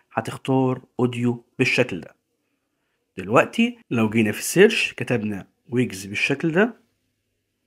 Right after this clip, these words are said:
وعملنا سيرش وتختارنا الأغنية بالمنظر ده، الأغنية ظاهرة كأنها أوديو فقط بدون فيديو. عشان تحملها هتدوس على التلات نقط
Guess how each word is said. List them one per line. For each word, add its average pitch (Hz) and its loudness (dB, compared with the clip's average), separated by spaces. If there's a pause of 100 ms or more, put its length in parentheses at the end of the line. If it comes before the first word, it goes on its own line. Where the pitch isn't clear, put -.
(540)
وعملنا 123 0 (200)
سيرش - 0 (480)
وتختارنا 117 -2 (240)
الأغنية 107 -4
بالمنظر 131 0
ده، 180 0 (1200)
الأغنية 151 4
ظاهرة 131 2
كأنها 120 -2 (100)
أوديو 120 0
فقط 196 0
بدون 120 -2
فيديو. 104 -6 (140)
عشان 107 -6
تحملها 202 0 (340)
هتدوس 110 -4
على 104 -6
التلات 113 -2
نقط 113 -6